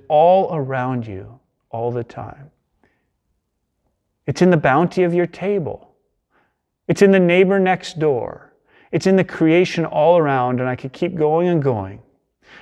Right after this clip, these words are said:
So as you go into the week ahead, be intentional about being present in the wonder of God, and do this in the name of the Father,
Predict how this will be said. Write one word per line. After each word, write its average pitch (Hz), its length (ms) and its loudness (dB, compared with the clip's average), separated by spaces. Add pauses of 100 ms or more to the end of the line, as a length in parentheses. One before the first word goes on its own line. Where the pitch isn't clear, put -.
So 208 100 6
as 185 100 4
you 202 60 4
go 196 320 6
into 190 340 -2
the 175 120 0
week 151 240 -2
ahead, 139 560 -12 (840)
be 190 120 4
intentional 202 680 0
about 135 380 0
being 180 480 0 (220)
present 123 640 -6 (240)
in 135 100 -4
the 127 80 -4
wonder 135 340 -2
of 147 140 -4
God, 107 440 -8 (440)
and 160 160 2
do 208 200 6
this 202 360 4
in 147 180 -4
the 143 80 -2
name 139 260 -4
of 156 80 -6
the 127 60 -6
Father, - 560 -14